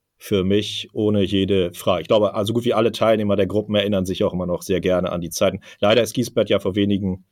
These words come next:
Jahren verstorben, aber das war auf jeden Fall schon, äh, ganz, äh, wichtig. Er hatte auch natürlich Verbindungen zu Doktor Hübner und in die große Schachwelt und k-, wusste es auch immer, viele Anekdoten zu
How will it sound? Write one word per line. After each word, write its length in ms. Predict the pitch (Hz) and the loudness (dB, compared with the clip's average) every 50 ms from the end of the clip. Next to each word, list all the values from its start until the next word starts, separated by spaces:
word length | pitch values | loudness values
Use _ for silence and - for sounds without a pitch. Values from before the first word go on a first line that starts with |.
| _ _ _ _ _ _ _ | _ _ _ _ _ _ _
Jahren 440 | - 92 90 92 95 95 95 95 92 | -2 0 2 4 4 4 2 0 -2
verstorben, 800 | - - 92 - - - 104 110 123 127 127 127 120 113 107 - _ _ _ _ _ | -4 -4 -4 -4 0 2 4 4 4 4 2 0 -6 -8 -10 -14 _ _ _ _ _
aber 520 | - 92 90 90 87 95 87 87 85 - - _ _ _ _ _ _ _ _ _ | -4 -2 -2 0 0 2 2 0 0 -2 -6 _ _ _ _ _ _ _ _ _
das 320 | - 95 92 92 - - | 0 0 0 0 -2 0
war 100 | 104 95 | 2 4
auf 180 | 92 87 87 - | 4 2 2 0
jeden 160 | 95 87 87 | -2 -4 -4
Fall 280 | - - - 87 85 85 | -4 -2 0 0 0 0
schon, 460 | - - 90 82 85 82 78 82 - _ _ _ _ | -2 -6 -6 -6 -6 -6 -8 -10 -14 _ _ _ _
äh, 260 | - - 78 78 80 82 - _ _ _ _ _ _ _ _ | -8 -6 -6 -6 -8 -10 -14 _ _ _ _ _ _ _ _
ganz, 380 | - 85 78 78 - - - - | -2 -2 -2 -2 -6 -8 -8 -6
äh, 300 | - 90 87 82 82 78 - _ _ _ _ _ _ _ - | -4 -2 0 0 -2 -2 -6 _ _ _ _ _ _ _ -12
wichtig. 580 | 92 85 98 98 87 - - - 73 - - - | -6 -4 -2 -2 -2 -4 -6 -10 -8 -6 -2 0
Er 80 | 98 | 0
hatte 160 | 104 113 110 | 2 2 2
auch 80 | 98 90 | 2 2
natürlich 240 | 101 95 - 101 - | 0 0 -2 -2 -2
Verbindungen 580 | - 98 95 107 107 104 101 95 92 92 92 | -2 0 0 0 0 0 0 -2 -2 -2 -4
zu 200 | 95 - - 101 | -6 -4 -4 -2
Doktor 260 | 92 95 92 - 95 - | -2 -2 -2 0 0 0
Hübner 420 | 123 131 131 123 117 107 101 95 | 0 -2 -2 0 0 2 2 2
und 100 | 95 92 | 2 0
in 60 | 92 | -4
die 60 | 92 | -6
große 520 | 85 87 92 98 101 - - 95 87 80 - - - - | -4 -2 -2 -2 -2 0 -2 -2 -2 -2 -4 -10 -14 -6
Schachwelt 440 | - - 110 107 107 117 104 92 | -2 0 0 0 0 0 -2 -2
und 100 | 92 87 | -2 -6
k-, 400 | - - - - - - 92 92 | -8 -12 -16 -16 -14 -12 -8 -4
wusste 320 | 104 120 117 - - - - | -4 -4 -2 -4 -6 -6 -6
es 160 | - - - | -6 -4 -4
auch 100 | 101 95 | -4 -2
immer, 280 | 104 101 98 95 95 - - - _ _ _ | -2 0 0 0 -2 -4 -8 -20 _ _ _
viele 300 | - - 117 113 117 - | -6 -2 0 0 0 0
Anekdoten 640 | 107 104 101 104 104 123 120 120 117 113 90 85 - | 0 0 -2 0 0 2 2 2 0 -2 -8 -12 -10
zu 320 | - - 92 85 85 | -10 -8 -8 -8 -8